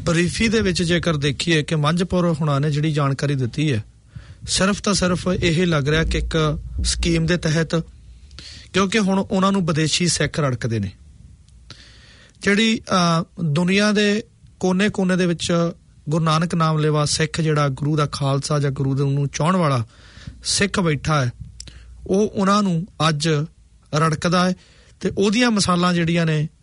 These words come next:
ਆਪਾਂ ਅਕਸਰ ਹੀ ਮੀਡੀਆ ਦੇ ਵਿੱਚ ਵੇਖਦੇ ਹਾਂ, ਜਿਵੇਂ ਸੱਜਣ ਸਿੰਘ ਹੁਣਾਂ ਨੂੰ ਜਿਹੜੇ ਕੈਨੇਡਾ ਦੇ ਮਿਨਿਸਟਰ ਨੇ, ਤੇ ਫਿਰ ਜਗਮੀਤ ਸਿੰਘ ਹੁਣੀ ਜਿਹੜੇ ਉੱਥੋਂ ਕੈਨੇਡਾ ਦੇ ਨੇ,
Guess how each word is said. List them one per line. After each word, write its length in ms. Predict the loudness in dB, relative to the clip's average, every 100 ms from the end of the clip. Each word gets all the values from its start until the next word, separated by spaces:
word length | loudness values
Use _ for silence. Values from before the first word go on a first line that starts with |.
| -20 -16 -4
ਆਪਾਂ 500 | -2 0 0 0 0 -4 -6 -4 -2
ਅਕਸਰ 260 | -2 0
ਹੀ 180 | 0 0
ਮੀਡੀਆ 300 | 0 0 2
ਦੇ 100 | 2
ਵਿੱਚ 260 | 0 0 -2
ਵੇਖਦੇ 640 | -2 0 0 0 0 2
ਹਾਂ, 100 | 0 -2 -10 -10 -4
ਜਿਵੇਂ 220 | 0 0
ਸੱਜਣ 320 | 0 0 0
ਸਿੰਘ 220 | 0 0
ਹੁਣਾਂ 280 | 0 0 0
ਨੂੰ 160 | 0 -4 -8 -20 -20 -20 -18 -18 -8 -2
ਜਿਹੜੇ 500 | 0 2 2 2 -2 -8 _ -20 -8
ਕੈਨੇਡਾ 360 | -2 0 2 2
ਦੇ 100 | 0
ਮਿਨਿਸਟਰ 420 | 0 0 0 0
ਨੇ, 160 | 0 -4 -8 _ _ _ -18 -14 -6
ਤੇ 80 | -4
ਫਿਰ 220 | 0 0
ਜਗਮੀਤ 420 | 0 0 0 0 0
ਸਿੰਘ 260 | 0 0
ਹੁਣੀ 340 | 0 0 0 -4 -10 -6
ਜਿਹੜੇ 280 | -2 2 2
ਉੱਥੋਂ 280 | 0 -2 -2
ਕੈਨੇਡਾ 360 | 0 0 2
ਦੇ 120 | 0 0
ਨੇ, 160 | -2